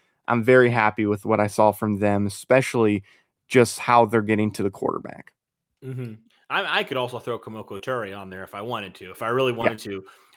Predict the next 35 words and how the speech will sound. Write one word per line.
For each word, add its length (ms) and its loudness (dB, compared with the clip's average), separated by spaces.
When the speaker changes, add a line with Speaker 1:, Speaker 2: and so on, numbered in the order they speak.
Speaker 2:
I 40 -4
mean, 160 0
on 140 4
that 220 0
play, 340 0
you 120 -4
mentioned 320 -8
the, 120 -10
the 180 -8
pay, 260 -2
pay 280 -2
strip 280 -4
sack. 380 -8
Kemoko 320 4
Turay 340 2
blew 320 -2
up 200 -4
Penei 280 -8
Sewell. 420 -14
<laughs> 100 -20
Like, 260 -4
he 60 0
Speaker 1:
Oh, 140 8
yeah. 140 6
Speaker 2:
destroyed 640 -2
him. 340 -12
So, 480 -6
Speaker 1:
Yeah. 100 -14
Speaker 2:
I 80 -8
mean, 160 -2
all 380 0
these 200 -6
young 200 -4
pass 320 -4
rushers, 440 -6